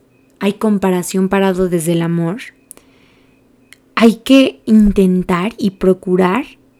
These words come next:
tener cerca personas amplificadoras. Y estas, este concepto lo aprendí hace poco y son personas que amplifiquen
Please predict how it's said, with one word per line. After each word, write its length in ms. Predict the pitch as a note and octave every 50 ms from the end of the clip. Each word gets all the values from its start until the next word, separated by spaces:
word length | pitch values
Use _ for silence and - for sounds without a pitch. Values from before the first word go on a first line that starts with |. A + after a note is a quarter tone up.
| _ _ _
tener 320 | - G3+ F#3+ F#3+ G3 G3 G3+
cerca 400 | - G3 F#3 F#3 - G3+ G3 -
personas 420 | G3 F3+ - F#3 F#3 F#3 F#3 F#3
amplificadoras. 880 | F3 F3 E3 E3+ E3 - F3+ - F3 F3 F3 E3+ F3 - - - - -
Y 120 | B3+ A3+
estas, 460 | G#3 G3+ G3+ - A#3 A3+ G#3+ - - -
este 240 | - F#3+ F#3+ - F#3+
concepto 400 | - F#3+ F3+ F3+ F#3 - - F#3+
lo 80 | F#3
aprendí 340 | F3+ F3+ - F#3+ F3+ F3+ F#3
hace 160 | F#3+ F#3 G3+
poco 320 | F#3 - G3 F#3 - G3 G3
y 60 | F#3+
son 200 | G3 G#3 G#3 C4 - - - - - - - _ _
personas 480 | - G#3 F#3+ - A3 G#3+ A3 A#3+ A#3
que 100 | A#3 -
amplifiquen 840 | F#3+ F3+ F3+ F3 - F#3 F3 - - - A3 A3+ - A#3 B3+ D#4 G4+